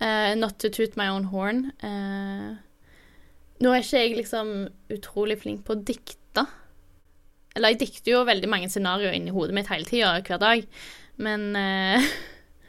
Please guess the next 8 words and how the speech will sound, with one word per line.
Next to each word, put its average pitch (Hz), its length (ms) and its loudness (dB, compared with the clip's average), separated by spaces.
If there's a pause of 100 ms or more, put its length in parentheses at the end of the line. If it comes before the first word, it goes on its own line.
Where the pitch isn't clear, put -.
(120)
<laughs> - 840 -20
men 226 160 -4
jeg 220 100 -2
hadde 220 260 -8
nok 202 200 -6
prøvd 175 580 -4
meg 185 340 -4
på 190 140 -10